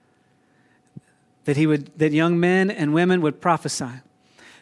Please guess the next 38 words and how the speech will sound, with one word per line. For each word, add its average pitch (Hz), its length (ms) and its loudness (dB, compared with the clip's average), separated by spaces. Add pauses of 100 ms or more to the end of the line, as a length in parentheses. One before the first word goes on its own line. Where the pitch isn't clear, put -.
that 160 160 0
the 175 80 4
young 180 420 2
would 165 140 2
begin 170 260 2
to 175 60 2
get 170 160 2
visions 190 420 4
for 170 140 -2
their 160 160 4
life 175 340 2
of 139 180 -4
God's 185 360 0
kingdom 170 360 0
and 160 80 0
not 170 200 -2
just 170 240 -4
building 170 260 4
their 156 140 2
own 185 180 2
kingdom, 120 460 -6 (300)
that 185 260 2 (180)
the 180 140 4
old 208 400 4
would 175 100 0
begin 175 280 2
to 190 60 2
dream 185 300 0
dreams 190 480 2
about 170 220 2
how 180 200 2
their 190 160 2
wisdom 185 480 2
can 180 200 0
be 180 80 2
used 202 420 2
and 175 260 0
leveraged 185 480 2